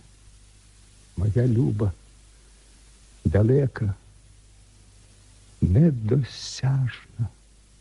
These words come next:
Муки совісті,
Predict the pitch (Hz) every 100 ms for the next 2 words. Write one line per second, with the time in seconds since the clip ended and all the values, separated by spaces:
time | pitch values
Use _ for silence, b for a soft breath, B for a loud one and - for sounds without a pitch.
0 | - _ _ - - - - - 78 80
1 | 208 208 - - - 190 165 - - -
2 | - 180 180 147 123 110 - - - 131
3 | 92